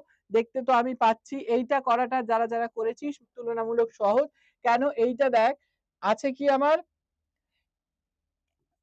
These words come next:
এক্স ডিওয়াই প্লাস ওয়াই ডিএক্স, আর এদিকে কি পাচ্ছি? ওয়াই স্কয়ার। আচ্ছা, এইটাকে যদি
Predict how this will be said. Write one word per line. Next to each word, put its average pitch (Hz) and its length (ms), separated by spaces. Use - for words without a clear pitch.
এক্স 247 360
ডিওয়াই 247 760
প্লাস 220 460
ওয়াই 208 500
ডিএক্স, 240 560
আর 180 200
এদিকে 220 360
কি 262 140
পাচ্ছি? 269 480
ওয়াই 233 400
স্কয়ার। 254 540
আচ্ছা, 208 280
এইটাকে 262 500
যদি 262 220